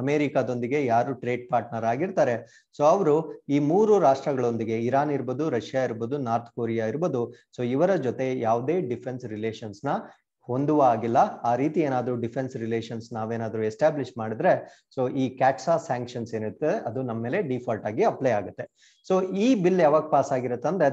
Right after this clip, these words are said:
this bill was passed on twenty-seven July two thousand seventeen ಅಲ್ಲಿ ಈ ಬಿಲ್ ಪಾಸ್ ಆಗಿರುತ್ತೆ. Since India has commercial and defensive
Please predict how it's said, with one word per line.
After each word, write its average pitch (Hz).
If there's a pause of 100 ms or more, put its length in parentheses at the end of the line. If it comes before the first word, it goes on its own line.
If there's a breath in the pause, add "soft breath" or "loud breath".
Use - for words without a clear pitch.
this 185
bill 151
was 135 (120)
passed 127
on 123 (140)
twenty-seven 143 (100)
July 127 (120)
two 123
thousand 117 (140)
seventeen 120
ಅಲ್ಲಿ 127
ಈ - (120)
ಬಿಲ್ 120 (220)
ಪಾಸ್ 117
ಆಗಿರುತ್ತೆ. 110 (480 loud breath)
Since 226 (120)
India 185 (120)
has 156 (120)
commercial 151
and 131
defensive 156